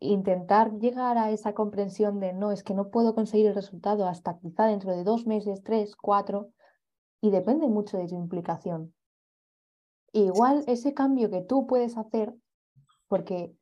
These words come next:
por ejemplo, lo que tú hablabas, ¿no? De tu terapia, tu caso, ¿qué tal? Yo he visto un progreso en ti enorme, enorme. ¿Por qué? Porque te has dedicado tiempo.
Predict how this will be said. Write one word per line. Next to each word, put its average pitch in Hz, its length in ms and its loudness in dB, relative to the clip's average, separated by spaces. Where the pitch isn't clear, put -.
por 180 100 -8
ejemplo, 202 240 0
lo 180 60 0
que 180 120 -2
tú 202 200 0
hablabas, 220 480 0
¿no? 208 120 -4
De 202 120 -4
tu 180 400 -8
terapia, 202 480 0
tu - 120 -6
caso, 220 340 -2
¿qué 196 100 -8
tal? 160 280 -2
Yo 214 120 2
he 262 40 6
visto 311 260 4
un 254 120 2
progreso 202 460 4
en 180 140 -6
ti 247 280 -4
enorme, 170 800 -4
enorme. 202 420 2
¿Por 180 180 2
qué? 233 100 -2
Porque 175 260 -6
te 214 120 2
has 269 140 0
dedicado 226 600 0
tiempo. 165 500 -6